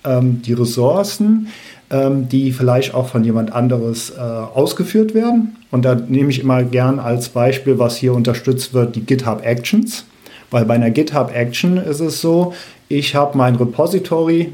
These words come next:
bei GitHub und hab von GitHub bereitgestellte Agents, also wie sie auch in GitHub heißen, äh, die Runners, und lass darauf meinen Code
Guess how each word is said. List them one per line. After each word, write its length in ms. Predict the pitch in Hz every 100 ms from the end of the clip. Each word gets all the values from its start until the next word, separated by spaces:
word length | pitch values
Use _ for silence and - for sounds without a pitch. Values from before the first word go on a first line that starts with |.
| -
bei 160 | 113 110
GitHub 500 | - 170 208 214 - - - - -
und 300 | - 127 127 - -
hab 260 | 123 143 -
von 240 | 135 117
GitHub 540 | 131 170 165 170 170
bereitgestellte 1500 | 139 127 123 170 - 175 - 139 147 151 143 143 139 135 123 - 127
Agents, 680 | 139 165 214 247 - - - -
also 400 | 117 107 110 104 107 - _
wie 100 | 117
sie 160 | 110 117
auch 220 | 110 113
in 100 | 113
GitHub 360 | 131 123 117 -
heißen, 500 | 113 123 123 117 117
äh, 340 | 117 107 107
die 280 | 104 113 107
Runners, 600 | 104 113 143 196 262 - - - - - - -
und 440 | 135 143 147 135 -
lass 320 | 135 131 156 -
darauf 560 | 160 135 135 156 190
meinen 320 | 156 135 127
Code 460 | 127 - 170 247